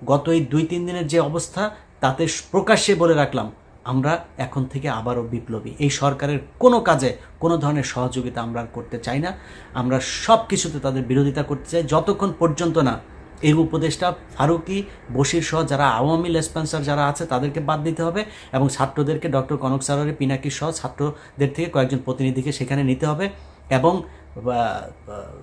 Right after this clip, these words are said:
ইয়েকে, মাহফুজ আলমকে আবার ফের প্রধানমন্ত্রীর বিশেষ সহকারী হিসেবেই নিতে হবে। এবং নাহিদ এবং আসিফ তাদেরকে আরও ক্ষমতা দিতে হবে, তারা যেন সংখ্যালঘু হয়ে না থাকে।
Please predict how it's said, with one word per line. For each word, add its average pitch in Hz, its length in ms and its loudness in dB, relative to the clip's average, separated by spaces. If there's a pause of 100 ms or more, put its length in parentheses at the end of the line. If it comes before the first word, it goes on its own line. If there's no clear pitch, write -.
(340)
ইয়েকে, 135 300 2 (100)
মাহফুজ 135 320 4
আলমকে 170 300 0 (340)
আবার 156 260 4
ফের 185 200 -4
প্রধানমন্ত্রীর 143 520 2
বিশেষ 135 260 -2
সহকারী 135 380 0
হিসেবেই 139 320 0
নিতে 120 180 -4
হবে। 110 140 -8 (340)
এবং 131 120 0 (160)
নাহিদ 156 260 2 (100)
এবং 165 100 2 (100)
আসিফ 135 260 0 (400)
তাদেরকে 156 480 2 (140)
আরও 175 200 4
ক্ষমতা 147 420 0
দিতে 143 220 0
হবে, 160 320 -2 (240)
তারা 131 200 4
যেন 147 220 0
সংখ্যালঘু 139 640 0
হয়ে 139 180 4
না 117 160 -2
থাকে। - 280 -12